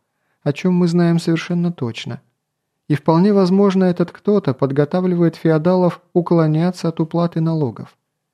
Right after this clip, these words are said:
Цель у таких действий может быть лишь одна: ослабить и свергнуть существующую власть. Не думайте, что сказали мне что-то новое, сэр Кай».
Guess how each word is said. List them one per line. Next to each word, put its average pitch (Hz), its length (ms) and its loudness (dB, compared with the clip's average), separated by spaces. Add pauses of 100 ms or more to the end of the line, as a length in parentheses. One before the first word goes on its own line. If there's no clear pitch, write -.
(400)
Цель 202 300 2
у - 20 0
таких 147 340 -2
действий 135 420 2
может 170 340 0
быть 165 240 -2
лишь 185 240 0
одна: 127 400 -4 (420)
ослабить 147 800 0
и 160 140 -2
свергнуть 170 640 0
существующую 156 920 -4
власть. 139 440 -6 (960)
Не 196 160 2
думайте, 190 440 -2
что 143 200 -2
сказали 156 440 2
мне 151 180 2
что-то 151 320 -4
новое, 151 340 -2
сэр 120 240 -6
Кай». 120 320 -6